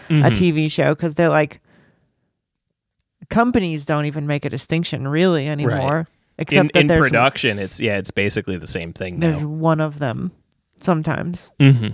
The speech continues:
Speaker 1: Like Palm Springs, one episode T V show.
Speaker 2: Yeah.
Speaker 1: <laughs> White Lotus,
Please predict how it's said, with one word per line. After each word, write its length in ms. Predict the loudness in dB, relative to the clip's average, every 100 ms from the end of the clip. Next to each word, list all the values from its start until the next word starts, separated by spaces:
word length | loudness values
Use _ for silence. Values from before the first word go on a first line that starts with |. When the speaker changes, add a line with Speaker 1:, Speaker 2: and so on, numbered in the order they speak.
| -6
Speaker 1:
Like 280 | -4 -4 -2
Palm 260 | 0 2 0
Springs, 600 | 0 0 2 0 -4 -8 _ _ _
one 320 | -2 2 2
episode 580 | 2 0 0 0 0 -4
T 120 | -4 -2
V 160 | -2
show. 360 | -4 -6 -8 -10 -4
Speaker 2:
Yeah. 240 | -2 -2 -6
Speaker 1:
<laughs> 720 | -8 -6 -6 0 2 2 0 -2 -6 -10 -10 -8 -10 -10 -4
White 280 | 0 2 2
Lotus, 540 | 2 4 2 -2